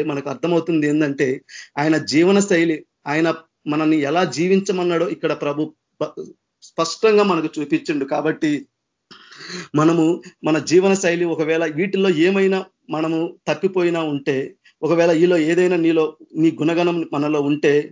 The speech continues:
మనల్ని ప్రభు హెచ్చరిస్తున్నాడు ఈ మధ్యాహ్న కాల సమయంలో. కాబట్టి మనము సరి చేసుకోవాలా. మనము ప్రతిదీ ఆయన వాక్యం ద్వారా శుద్ధీకరణ చేసుకోకపోతే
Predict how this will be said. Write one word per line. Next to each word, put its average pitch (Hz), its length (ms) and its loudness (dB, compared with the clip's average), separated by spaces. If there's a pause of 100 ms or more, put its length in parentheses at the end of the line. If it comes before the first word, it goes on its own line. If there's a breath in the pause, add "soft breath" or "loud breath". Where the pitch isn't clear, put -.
(140)
మనల్ని 147 340 -2
ప్రభు 147 300 2
హెచ్చరిస్తున్నాడు 151 760 -2
ఈ - 100 2
మధ్యాహ్న 139 380 -2
కాల 139 140 0 (100)
సమయంలో. 139 460 0
కాబట్టి 139 360 -2 (380 loud breath)
మనము 143 200 2 (100)
సరి 151 260 2
చేసుకోవాలా. 147 580 0 (280)
మనము 135 300 -4
ప్రతిదీ 156 420 2
ఆయన 147 120 -2 (140)
వాక్యం 160 400 0
ద్వారా 160 200 2 (100)
శుద్ధీకరణ 156 540 0 (100)
చేసుకోకపోతే 147 760 -4